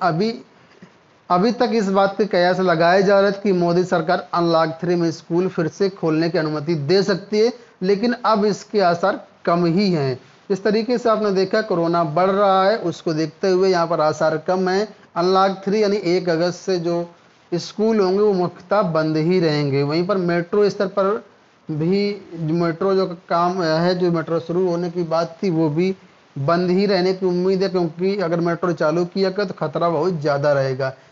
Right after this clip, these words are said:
तो फिलहाल इस पर सरकार पर विचार विमर्श चल रहा है। जैसा कुछ अपडेट निकल के आएगा, आपको आने वाले वीडियोज़ में सूचित किया जाए। आपसे गुजारिश है, चैनल के साथ बने रहिएगा।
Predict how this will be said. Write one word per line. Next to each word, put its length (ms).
तो 80
फिलहाल 340
इस 160
पर 240
सरकार 480
पर 380
विचार 300
विमर्श 420
चल 180
रहा 120
है। 80
जैसा 260
कुछ 240
अपडेट 340
निकल 300
के 120
आएगा, 420
आपको 260
आने 340
वाले 320
वीडियोज़ 380
में 60
सूचित 320
किया 280
जाए। 260
आपसे 200
गुजारिश 420
है, 100
चैनल 300
के 80
साथ 360
बने 380
रहिएगा। 580